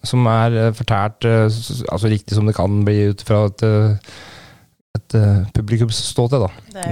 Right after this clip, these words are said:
Speaker 2: jo når det har vært en revolusjon eller endring, eller noen har på en måte funnet opp krutt eller whatever, det er jo ingen som klapper deg på skulderen gjennom tidenes morgen og sagt det at, «Å, gratulerer, liksom, så flink du er som finner ut av dette her.»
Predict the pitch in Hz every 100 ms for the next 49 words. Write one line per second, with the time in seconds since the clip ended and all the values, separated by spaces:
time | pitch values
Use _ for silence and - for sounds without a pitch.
0 | 180 180 175 175 175 175 170 175 175 165
1 | 170 170 170 165 180 - 170 160 175 175
2 | 170 170 170 151 151 151 160 175 175 156
3 | 156 160 170 160 - 156 156 151 160 156
4 | - 180 - 170 151 165 - 160 - 170
5 | 160 151 151 139 175 196 156 147 160 123
6 | 143 190 170 - 135 - 143 147 - 143
7 | 147 143 147 151 143 143 160 139 131 147
8 | 135 127 - 123 - - 185 170 160 -
9 | 147 143 214 240 294 208 - 175 160 -
10 | 214 214 202 185 165 170 180 196 226 285